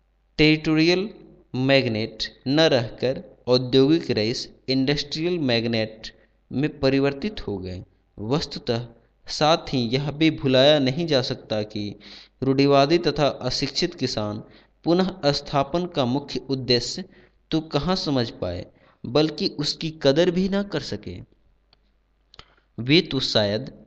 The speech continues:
अकेले छोड़े जाने में ही संतुष्ट रहते। उन्होंने हर एक परिवर्तन का शक और संदेह के साथ स्वागत किया तथा सरकार के उद्देश्यों को बहुधा गलत समझा। अनिवार्य सैनिक भर्ती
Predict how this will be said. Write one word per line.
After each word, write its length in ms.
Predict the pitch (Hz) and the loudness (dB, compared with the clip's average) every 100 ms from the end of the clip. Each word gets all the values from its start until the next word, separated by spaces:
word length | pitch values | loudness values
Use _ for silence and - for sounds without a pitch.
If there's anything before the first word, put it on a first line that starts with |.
| - | -8
अकेले 440 | - 143 151 180 | -2 2 2 2
छोड़े 400 | 190 - 127 123 | -2 -2 0 2
जाने 500 | 117 131 120 107 117 - - _ - | 2 0 0 -4 -8 -14 -20 _ -6
में 160 | 120 139 | -2 0
ही 180 | 190 - - | -2 -6 -6
संतुष्ट 560 | - 127 131 185 - | -2 -2 -4 -8 -6
रहते। 440 | 113 101 - 98 113 _ _ _ _ _ _ _ - | -6 -6 -10 -14 -16 _ _ _ _ _ _ _ -2
उन्होंने 580 | 180 185 202 147 120 165 - - | 0 2 0 0 -2 -6 -14 -18
हर 180 | - 143 | -4 0
एक 240 | 180 - - | -2 -2 0
परिवर्तन 580 | 139 135 139 139 160 | 2 4 0 -2 -4
का 160 | 156 117 | -2 -2
शक 280 | 117 - 160 - - | -2 -2 -4 -6 -6
और 120 | 123 | -4
संदेह 500 | - 120 120 151 160 - | -4 -4 -2 -4 -6 -8
के 100 | - | -8
साथ 300 | - 98 95 - - _ - | -4 -6 -6 -12 -20 _ -14
स्वागत 540 | - 135 135 175 131 | -2 0 2 0 -4
किया 300 | - 110 95 101 - _ _ - | -6 -4 -4 -8 -20 _ _ -4
तथा 180 | 185 185 | -2 0
सरकार 500 | - 147 147 156 180 | 0 0 2 0 0
के 220 | - 185 - | -4 -6 -6
उद्देश्यों 500 | 139 131 131 - 175 | 0 2 2 0 -6
को 340 | - 107 98 - _ - | -6 -6 -8 -14 _ -10
बहुधा 460 | 113 127 139 160 165 | 0 2 2 2 2
गलत 280 | 127 139 | 2 0
समझा। 440 | - - 98 92 104 - _ _ _ _ _ _ _ | -2 -6 -8 -10 -14 -18 _ _ _ _ _ _ _
अनिवार्य 480 | 135 139 143 160 190 | 0 2 4 4 2
सैनिक 500 | 180 143 131 131 123 | 2 2 2 0 -2
भर्ती 500 | 127 135 - 107 117 | -2 -2 -4 -6 -6